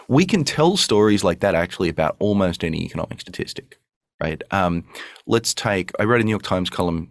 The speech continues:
during the pandemic, which said, "You know, the thing about work from ho-, uh, not work from home,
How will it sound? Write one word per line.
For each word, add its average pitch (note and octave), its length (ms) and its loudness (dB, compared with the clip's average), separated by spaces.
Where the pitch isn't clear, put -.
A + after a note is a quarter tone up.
during E2+ 360 2
the D#2 80 -6
pandemic, D#2 680 -8
which - 220 -6
said, D#2+ 320 -2
"You C3 120 2
know, F#3 140 2
the D#3 80 0
thing A#2+ 260 0
about G#2 300 0
work E2+ 260 -2
from D#2 180 -4
ho-, E2 300 -6
uh, A2 140 0
not A#2+ 160 2
work F2+ 180 0
from E2 120 -4
home, D#2+ 180 -2